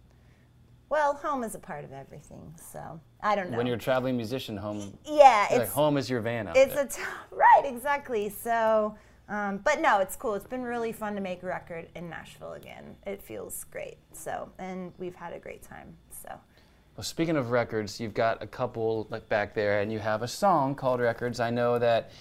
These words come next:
Speaker 2: listening to music is probably nearly as important to you as making it.
Speaker 1: It is.
Speaker 2: Um, what do you have in that crate that is new or that is really blowing your mind, and can we go look at that?
Speaker 1: Oh, yeah, you can look, and that's,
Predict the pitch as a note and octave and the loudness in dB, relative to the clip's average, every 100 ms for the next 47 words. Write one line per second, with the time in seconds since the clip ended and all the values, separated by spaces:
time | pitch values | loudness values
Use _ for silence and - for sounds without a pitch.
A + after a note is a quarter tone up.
0 | - - A#2 C3+ - C#3 B2 A#2+ A#2+ A2 | -20 -10 -2 -2 0 -2 -2 -2 -2 0
1 | A#2 A2 - - A#2 A2 - C3 A#2+ A2+ | 0 -2 -6 -8 -6 -4 -4 2 2 2
2 | A2 G#2+ A2 G#2+ G2+ G2+ G2+ G2+ G2+ G#2+ | -2 -2 -2 -2 -2 -4 -8 -8 -8 -8
3 | F#2+ F2+ G2 G2+ G2 F2+ F2 - - - | -6 -8 -8 -10 -8 -10 -12 -14 -20 -10
4 | G3+ G#3 G#2 G2+ G2+ G2 F#2+ - - - | -6 0 2 2 0 -2 -6 -12 -18 -20
5 | - - - A2+ C3+ D3 D3 C3+ C3 B2 | -20 -20 -10 0 2 4 2 4 4 4
6 | A#2 - C3 C3 A2+ A2 C3 A#2 A2 G2+ | 2 -2 -2 0 0 -2 -2 0 0 0
7 | A2 F#2 G2 A2 B2 C3 G#2 A2 G#2+ G2+ | 0 0 -4 -2 0 0 0 0 0 -2
8 | G2 G#2 A2 G#2 G2 G#2 G2 F#2+ G2+ G#2 | -4 -4 -2 -2 -4 -4 -4 -6 -6 -6
9 | G#2 G2+ G2 F#2+ - A2 G2+ G#2 G2+ G#2+ | -6 -8 -8 -8 -8 -8 -6 -6 -6 -8
10 | - - - - - - A4+ A#4+ A#4+ B4 | -12 -16 -16 -16 -16 -2 0 0 -4 -6
11 | F4+ G3 A#3+ C#4 E4 A#3 A3 C#4 - - | -8 -8 -10 -12 -12 -10 -8 -8 -10 -12
12 | - G#3+ A3+ B3+ - - | -8 -6 -6 -8 -14 -18